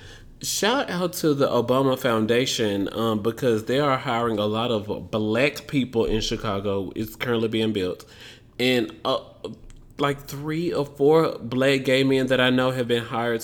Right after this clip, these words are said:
to lead the trail for the Obama Foundation in South Sh-, Side Chicago. So shout out to the Obama Foundation, South Side Chicago, hiring the people in the community and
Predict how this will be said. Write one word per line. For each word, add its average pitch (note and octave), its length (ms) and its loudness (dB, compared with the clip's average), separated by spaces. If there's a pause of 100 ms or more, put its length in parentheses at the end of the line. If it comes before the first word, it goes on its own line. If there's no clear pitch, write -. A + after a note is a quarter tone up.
to A2+ 340 -2 (600)
lead C3 720 2 (520)
the A2 180 -2
trail B2+ 480 4
for A#2+ 320 2
the G#2+ 140 0
Obama A2+ 400 0
Foundation A2+ 520 0
in C#3+ 500 4
South B2+ 500 -6
Sh-, - 120 -6 (220)
Side A2+ 360 0
Chicago. G#2+ 680 -6 (360)
So A#2+ 200 -2
shout C#3 240 0
out E3+ 120 0
to F3 80 -4
the D#3 200 2
Obama C3+ 400 0
Foundation, A#2+ 640 -2
South A#2+ 280 -2
Side A#2+ 460 -6
Chicago, A2 760 -2 (680)
hiring C#3+ 420 2
the B2 60 2
people C#3+ 300 0
in B2 120 2
the A#2 60 0
community A#2+ 680 0
and - 120 -6